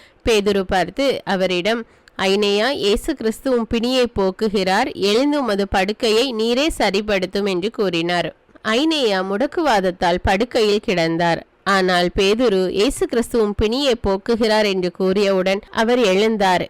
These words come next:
இதை பார்த்த அநேக மக்கள் ஆண்டவர் மீது நம்பிக்கை கொண்டனர். யோப்பா நகரில் தபிதா என்னும் பெயருடைய பெண் சீடர் ஒருவர் இருந்தார்.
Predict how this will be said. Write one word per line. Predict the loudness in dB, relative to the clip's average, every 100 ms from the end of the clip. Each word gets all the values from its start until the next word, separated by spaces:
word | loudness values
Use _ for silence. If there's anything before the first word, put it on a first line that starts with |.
| _
இதை | 0 0
பார்த்த | 0 0 0 0 0
அநேக | 2 2 2 2 0
மக்கள் | 0 -2 -2 0 0
ஆண்டவர் | -2 -2 0 0 2 2
மீது | 0 0 0
நம்பிக்கை | 0 -2 -2 -2 0
கொண்டனர். | 0 0 0 0 -2 -6 _ -8
யோப்பா | -2 0 0 0
நகரில் | 0 0 0 0 0
தபிதா | 0 0 0 0 2
என்னும் | 2 0 0
பெயருடைய | 0 2 2 2 0
பெண் | 0 0 0
சீடர் | 0 -2 0 2
ஒருவர் | 2 2 0 0
இருந்தார். | 0 -2 -2 -2 -4